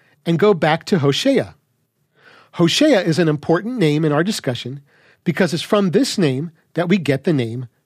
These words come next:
Joshua, or in Hebrew, Yehoshua.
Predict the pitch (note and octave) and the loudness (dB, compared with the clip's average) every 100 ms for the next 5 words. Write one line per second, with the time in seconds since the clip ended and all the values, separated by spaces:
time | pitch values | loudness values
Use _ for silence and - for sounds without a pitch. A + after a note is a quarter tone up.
0 | _ B2+ G3+ A3+ - A#2+ F#2 G2 _ _ | _ -2 0 0 -2 -8 -8 -20 _ _
1 | _ _ C#3+ C#3 C#3+ B3+ F#3+ C#3 C#3 D3+ | _ _ -2 -2 2 2 4 2 2 -2
2 | _ _ _ B2+ D3+ B2+ C#3 - G#2+ F2 | _ _ _ -2 0 2 0 0 -10 -14